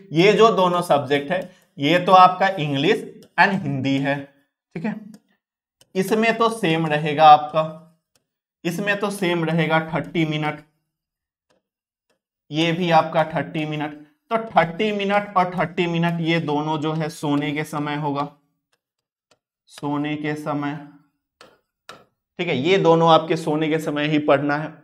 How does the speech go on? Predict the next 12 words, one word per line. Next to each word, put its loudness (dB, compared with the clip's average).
ठीक -2
है। -6
सो-, 2
सोने 2
से 6
पहले 6
आप 6
इन 2
दोनों 2
को -2
कंप्लीट -2
करके -4